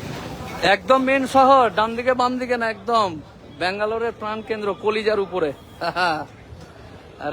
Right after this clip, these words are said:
এত সুন্দর মসজিদের, এত সুন্দর মসজিদ, এই যে সব বাস স্ট্যান্ড, ফাস স্ট্যান্ড, মেট্রো ফেট্রো, এই দেখেন, দেখেন কত বড়। এই, এদিক থেকে দেখায়,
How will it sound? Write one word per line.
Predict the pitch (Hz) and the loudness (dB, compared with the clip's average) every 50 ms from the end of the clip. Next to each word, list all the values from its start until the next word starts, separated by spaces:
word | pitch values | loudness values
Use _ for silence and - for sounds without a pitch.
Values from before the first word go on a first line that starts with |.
| 165 170 | -2 -2
এত | 170 180 202 180 202 | -2 -2 -4 -4 -4
সুন্দর | 202 196 202 196 | -4 -4 -4 -4
মসজিদের, | 190 190 196 190 175 175 208 208 202 220 196 165 156 170 - - - - - - - - - - - - - - - - - - - - - - - - 151 156 | -4 -4 -4 -6 -4 -6 -2 4 6 6 8 6 6 4 0 -8 -14 -16 -16 -18 -18 -18 -20 -20 -20 -20 -20 -20 -18 -18 -18 -18 -18 -18 -18 -18 -14 -6 -4 -4
এত | 160 147 190 185 - | -4 -2 -6 -6 -6
সুন্দর | 202 208 208 202 202 196 | -6 -6 -4 -4 -4 -4
মসজিদ, | 202 202 180 175 196 208 220 | -4 -6 -4 -4 -2 0 0
এই | 226 220 | 2 2
যে | 233 220 | 0 2
সব | 220 226 220 185 190 | 4 4 4 4 4
বাস | 190 190 190 | 2 2 0
স্ট্যান্ড, | - - 220 214 220 226 - - | -2 -4 -6 -6 -6 -8 -8 -8
ফাস | 196 214 202 | -8 -8 -8
স্ট্যান্ড, | - - 226 220 220 226 220 | -8 -8 -8 -8 -6 -8 -8
মেট্রো | 214 202 202 190 - - 202 226 220 170 | -8 -8 -8 -8 -8 -6 -4 -4 -2 -2
ফেট্রো, | 196 202 - 202 - - 196 | -4 -6 -8 -8 -4 -2 -2
এই | 190 | 0
দেখেন, | 170 175 151 123 123 107 - - - - - - - - - - - - - - - - - - - - - - - - - - - - - - - - - - - | 0 -2 -4 -4 -8 -14 -14 -16 -18 -18 -18 -18 -16 -16 -16 -16 -16 -16 -16 -16 -16 -16 -16 -16 -16 -16 -16 -16 -14 -14 -14 -14 -14 -14 -14 -14 -14 -14 -12 -8 -6
দেখেন | 175 202 226 220 185 156 - | -4 -2 -2 -2 -4 -4 -4
কত | 175 170 175 185 175 | -4 -4 -2 -2 -2
বড়। | 180 190 254 262 - - - - - - - - - - - - - - - - - - - - - - - | -2 -4 -4 -6 -8 -10 -10 -12 -12 -12 -12 -12 -12 -12 -12 -12 -14 -14 -14 -14 -12 -12 -12 -12 -12 -10 -10
এই, | 131 120 - - - - - - - - 190 | -10 -10 -10 -8 -8 -8 -6 -6 -4 -2 -2
এদিক | 196 208 180 - | -2 -2 -2 -4
থেকে | 185 156 156 | -4 -4 -2
দেখায়, | 139 143 135 - - 127 | -2 -2 -2 -4 -6 -8